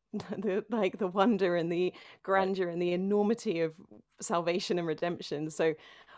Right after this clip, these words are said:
Speaker 1: I was like, "Actually, having me on the cover is gonna cheapen this idea, and it's
Speaker 2: Right.
Speaker 1: gonna, it's also gonna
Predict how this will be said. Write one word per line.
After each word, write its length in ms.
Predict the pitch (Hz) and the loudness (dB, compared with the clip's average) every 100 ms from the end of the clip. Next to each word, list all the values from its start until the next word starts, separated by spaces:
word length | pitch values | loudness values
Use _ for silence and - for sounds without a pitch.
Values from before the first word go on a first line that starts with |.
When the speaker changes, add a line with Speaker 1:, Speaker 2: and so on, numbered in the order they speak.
| - | 2
Speaker 1:
I 80 | 196 | 2
was 100 | 185 | 4
like, 160 | 165 | 2
"Actually, 340 | 175 - - 190 | 2 0 -2 0
having 340 | 202 196 185 | 2 2 0
me 100 | 185 | 0
on 140 | 180 170 | -2 -4
the 60 | |
cover 260 | 185 190 170 | -6 -6 -6
is 100 | 160 | -4
gonna 160 | 165 | -4
cheapen 480 | 160 - 196 - 151 | -4 -8 -8 -6 -6
this 220 | 156 165 | -6 -4
idea, 480 | 160 165 175 156 151 | -4 0 2 2 0
and 100 | 151 | -2
it's 140 | - - | -4 -4
Speaker 2:
Right. 60 | |
Speaker 1:
gonna, 360 | 165 156 151 151 - | -2 -2 -4 -8 -4
it's 180 | 190 - | -4 -2
also 240 | 269 - | -4 -2
gonna 260 | 196 180 | 0 2